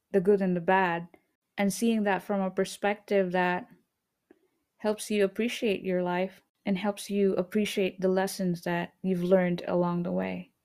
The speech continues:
So if you're having a bad day, cry it out. It's all right. Give yourself some time to be in that state.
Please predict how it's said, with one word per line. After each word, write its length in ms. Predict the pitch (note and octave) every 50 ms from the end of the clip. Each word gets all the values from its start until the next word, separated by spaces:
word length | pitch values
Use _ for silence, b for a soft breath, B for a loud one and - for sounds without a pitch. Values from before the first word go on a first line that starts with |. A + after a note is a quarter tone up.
| _ _ _ _ _ _ _ _ _ _ _ - -
So 500 | - - - - A3 A3 G#3+ G#3 G3 - -
if 160 | - F#3+ -
you're 80 | G#3 G3
having 340 | - A3 A3+ A#3+ B3+ C4+ C4
a 60 | B3+
bad 260 | A#3 B3+ A#3+ B3 A3+
day, 480 | - C#4+ C#4+ C4+ A3+ G3+ F#3+ G3 F3+ - _ _ _ _ _ _ _ _ _ _ -
cry 240 | - G#3+ A3 A#3+
it 160 | C4+ C#4 C#4+ D#4+
out. 340 | D#4 F4 D4+ - - - _ _ _ _ _ _ _ _ _ _ _ _ _ _ _ _ _ _ _ _ _ _ _ _ _ _ _ _ -
It's 180 | A#3 A3+ -
all 160 | - F4+ F#4 C#4
right. 320 | A3+ B3 D#4+ F4+ - B3+ - _ _ _ _ _ _ _ - G#3+
Give 200 | F#3+ A3+ A#3+ A3+
yourself 400 | B3+ B3+ B3 - B3 B3 B3 B3
some 160 | - A#3 A#3
time 480 | A#3 - A#3 A#3+ C4 C4 A#3 G3+ G3 - _ _ _ _ _ _ _ _ _ _ _ _ _ _ _ _ _ _ _ _ _ _ _ _ _ _ _ _ _ _ _ _ -
to 100 | - A3
be 300 | G#3 G3 A3+ A#3 A#3 A3
in 140 | - G#3+ G#3
that 260 | G#3 G#3 G#3+ - -
state. 420 | - - - B3+ C#4 C#4 A#3 -